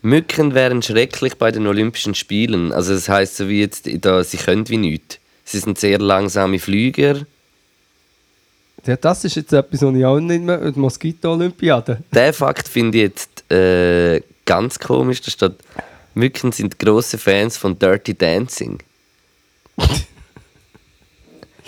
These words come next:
Speaker 1: Es wurde entdeckt, dass vor der Paarung Mücken in einer Art von Tanz beteiligt sind, bei dem sie mit ihren Flügeln so schlagen,
Speaker 2: Ah.
Speaker 1: dass es dabei eine Art Partnerkommunikation entsteht.
Speaker 2: Okay.
Speaker 1: Okay, das ist jetzt nicht so.
Speaker 2: Nein, nein, aber ist schon gut.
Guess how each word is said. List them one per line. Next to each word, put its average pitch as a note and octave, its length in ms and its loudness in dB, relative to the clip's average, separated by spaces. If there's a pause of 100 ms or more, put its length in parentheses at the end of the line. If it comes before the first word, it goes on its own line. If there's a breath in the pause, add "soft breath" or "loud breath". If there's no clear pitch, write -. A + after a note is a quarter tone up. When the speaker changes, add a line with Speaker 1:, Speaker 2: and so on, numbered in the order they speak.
Speaker 1:
Es G#2+ 160 2
wurde A#2 180 2
entdeckt, G#2+ 420 -2
dass A#2 120 0
vor G#2+ 140 -4
der A2+ 120 0
Paarung A2+ 520 0
Mücken A#2+ 400 0
in G2 180 2
einer F#2 220 2
Art F#2+ 280 2
von F#2+ 240 -4
Tanz F#2+ 320 0
beteiligt G2+ 560 -2
sind, D#2+ 240 -2
bei D#2 120 2
dem F2+ 180 0
sie F#2+ 100 -6
mit F2 140 -2
ihren F2 180 0
Flügeln G#2 400 0
so G2+ 100 -4
schlagen, F#2+ 520 0
Speaker 2:
Ah. G#2 320 -2 (180)
Speaker 1:
dass G2 140 -6
es G#2 120 -4
dabei F#2+ 320 2
eine F#2+ 200 0
Art - 380 -2 (140)
Partnerkommunikation F#2 1040 -2
entsteht. D#2 540 -4
Speaker 2:
Okay. A2 520 -4
Speaker 1:
Okay, F2 220 0
das D#2 100 -2
ist D2 80 -4
jetzt - 160 -8
nicht D#2+ 180 -2
so. D#2 340 2
Speaker 2:
Nein, D#4+ 140 2
nein, - 0 - (120)
aber D#3+ 120 0
ist - 80 -2
schon A3+ 140 -2
gut. C4 220 2